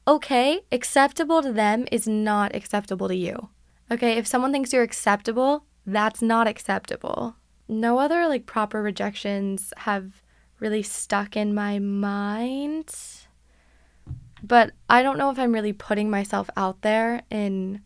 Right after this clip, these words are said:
as bold of ways. But I'm not scared of rejection anymore. I just think of it as a quicker way to realize if something is the path I should take. Of course, time is so precious.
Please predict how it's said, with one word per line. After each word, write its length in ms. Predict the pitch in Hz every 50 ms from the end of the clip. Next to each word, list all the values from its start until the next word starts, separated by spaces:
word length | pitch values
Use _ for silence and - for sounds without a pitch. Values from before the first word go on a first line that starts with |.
| - _ _ _ _ _ _ _ _ _ -
as 260 | 220 214 208 185 185
bold 380 | 175 - 202 190 185 190 196 202
of 140 | 202 190
ways. 800 | 196 190 196 185 180 180 185 196 220 240 247 247 - - - - - _ _ _ _ _ _ _ _ _ _ _
But 180 | 214 202 240 247
I'm 120 | 247 247
not 300 | 254 247 254 269 - -
scared 440 | - - - - - 196 190 190 190
of 100 | 202 196
rejection 460 | 214 196 - 190 202 - - - 233
anymore. 540 | 233 233 240 247 247 254 262 269 277 277 -
I 120 | - 220 214
just 240 | - 214 208 -
think 180 | - 214 214 208
of 100 | 214 208
it 160 | 220 220 208 -
as 260 | - - 202 202 202 -
a 100 | - 208
quicker 380 | - - - 202 202 - 208
way 140 | 208 202 196
to 80 | 196 196
realize 420 | 185 196 190 190 185 190 190 -
if 80 | 196 -
something 600 | - 202 196 202 202 196 196 190 190 190 190 - - - - _ _ _ _ _ _ _
is 160 | - 226 214 -
the 100 | - 202
path 300 | - 202 208 202 202 -
I 100 | 190 202
should 200 | - - 180 -
take. 480 | - - 185 180 196 233 - - - _ _ _ _ _ _ _ _ _ _ _ _ _ _ _
Of 140 | 208 208 -
course, 520 | - - 233 220 202 190 190 - - -
time 320 | - - - 214 208 208 208
is 100 | 208 208
so 160 | - 202 190
precious. 760 | 190 - - 202 208 202 - 202 190 185 190 190 - -